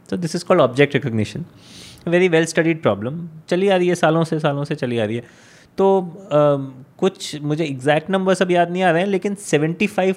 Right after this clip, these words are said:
परसेंट शायद होती थी एक्यूरेसी उस समय, और वो एक साल में शायद कुछ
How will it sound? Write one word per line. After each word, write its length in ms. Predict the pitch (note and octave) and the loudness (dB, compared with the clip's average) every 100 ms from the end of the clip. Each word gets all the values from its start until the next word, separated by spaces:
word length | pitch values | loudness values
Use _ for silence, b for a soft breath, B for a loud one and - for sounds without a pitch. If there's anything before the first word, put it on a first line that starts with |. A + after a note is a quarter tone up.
| - | 0
परसेंट 360 | F3+ G3 F#3+ | 0 0 -4
शायद 220 | - F#3 | 0 2
होती 260 | E3+ B2+ C#3+ | 2 2 0
थी 100 | D#3+ | 2
एक्यूरेसी 580 | C3 A2 A#2+ G2+ A2+ - - | 0 0 -2 -4 -6 -12 -10
उस 160 | B2+ - | -10 -4
समय, 240 | A#2+ F#2+ - _ b b b b b | -4 -4 -10 _ b b b b b
और 200 | D#3+ F#3+ | 0 2
वो 140 | D#3+ E3+ D#3 | 2 0 2
एक 240 | F3+ F3 | 0 0
साल 340 | - D#3+ D3+ | 0 2 2
में 120 | F3+ G3 | 2 0
शायद 320 | - F3+ F3+ | 2 0 2
कुछ 360 | F#3 F#3 - | 0 -2 -4